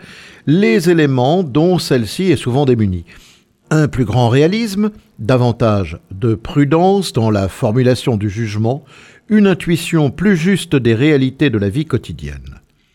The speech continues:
Il m'avait fallu batailler pour les nommer, à l'exception de Simone Veil, pour laquelle Jacques Chirac m'avait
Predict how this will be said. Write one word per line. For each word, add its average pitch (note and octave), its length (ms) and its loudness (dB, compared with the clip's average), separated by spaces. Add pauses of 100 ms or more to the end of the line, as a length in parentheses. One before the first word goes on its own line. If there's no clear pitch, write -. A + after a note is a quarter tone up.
(720)
Il G3+ 220 4
m'avait F#3 240 6
fallu F#3 400 2
batailler D3+ 580 2
pour G#2+ 280 -2
les A#2 320 4
nommer, D3+ 500 4
à G#2 60 2
l'exception D3+ 640 0
de D#3+ 200 2
Simone F#3+ 520 -2
Veil, D#3 260 2
pour C#3 160 -2
laquelle C#3+ 340 0
Jacques B2 200 -2
Chirac D3+ 480 -4
m'avait D3 320 -2